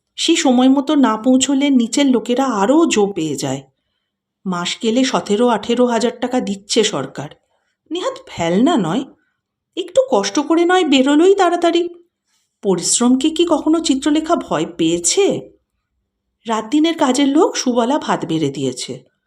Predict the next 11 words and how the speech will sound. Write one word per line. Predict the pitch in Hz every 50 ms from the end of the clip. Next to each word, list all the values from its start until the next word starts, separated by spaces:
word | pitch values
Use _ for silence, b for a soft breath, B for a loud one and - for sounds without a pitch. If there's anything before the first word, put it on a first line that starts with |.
| _ _ _ _ _ _ _ -
খেতে | - 302 320 320 392
খেতে | 392 415 427 403
চিত্রলেখা | 392 403 320 320 320 - 294 285 285 277 - 415 480 -
ড্রয়িং | 220 233 240 240 254 269
স্পেসের | 277 - - 240 240 - 220 208
দিকে | 208 220 196 - 311
তাকাচ্ছিল। | - 190 139 - - 120 - - - - - 123 123 123 131 - _ _ _ _ _ _ _ _ _ _ _ _ _ _ _ _ _ _ _ _
এখনো | - 214 226 220 - - 330 349 359 392 403 403
চুল | - - 302 294 302 311 320 311
পাকাতে | 294 262 262 262 262 262 285
পাকাতে | 269 294 262 262 262 262 262 294 320 415 453